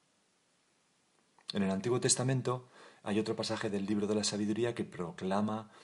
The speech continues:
la misma doctrina del apóstol San Pablo, ¿no? La posibilidad de llegar al conocimiento de la existencia de Dios a partir de las cosas creadas. Es un pa-, un pasaje un poquito más extenso, pero que lo vamos a leer también entero, porque nos ayuda, Señor,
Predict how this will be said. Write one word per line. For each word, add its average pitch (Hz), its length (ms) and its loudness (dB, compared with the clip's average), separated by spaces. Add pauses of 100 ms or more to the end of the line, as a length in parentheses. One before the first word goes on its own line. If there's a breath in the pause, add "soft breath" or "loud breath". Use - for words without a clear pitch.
(140 loud breath)
la 85 200 -4
misma 92 320 0
doctrina 101 560 -2 (260 loud breath)
del 85 220 -2
apóstol 90 340 0
San 85 220 -2
Pablo, 101 320 -2
¿no? 120 160 0
La 85 160 -4
posibilidad 90 560 0
de 95 100 0
llegar 92 300 0
al 90 100 -4
conocimiento 85 580 -8
de 87 80 -4
la 90 60 -4
existencia 95 500 -2
de 107 100 2
Dios 117 220 2
a 104 60 -6
partir 117 380 -4 (240 loud breath)
de 90 100 -2
las 82 160 -4
cosas 82 260 -6
creadas. - 500 -14 (420 soft breath)
Es - 140 -2
un 101 100 0
pa-, 101 260 2
un 107 100 -2
pasaje 107 400 -2 (200 loud breath)
un 120 100 -4
poquito 117 280 -2
más 110 120 -2
extenso, - 380 -2
pero 92 180 2
que 92 60 -4
lo 90 100 0
vamos 104 240 2
a 101 60 0
leer 98 200 -2
también 87 300 -6
entero, - 400 -8 (380 loud breath)
porque - 240 -6
nos 87 120 2
ayuda, 117 440 0
Señor, 101 440 0